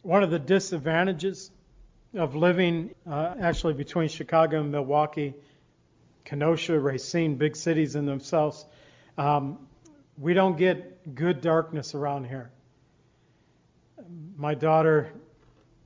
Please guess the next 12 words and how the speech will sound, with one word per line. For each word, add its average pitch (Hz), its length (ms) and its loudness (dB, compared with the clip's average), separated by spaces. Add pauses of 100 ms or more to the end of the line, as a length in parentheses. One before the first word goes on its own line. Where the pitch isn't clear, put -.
(180)
Melissa 165 400 0
was 151 180 -2
telling 170 320 4
me 160 200 4
as 139 180 -2
they 147 160 0
went 147 220 -2
down 156 240 0
to 127 80 -10
take 160 320 -2
Mackenzie 151 580 -4
to 143 340 -4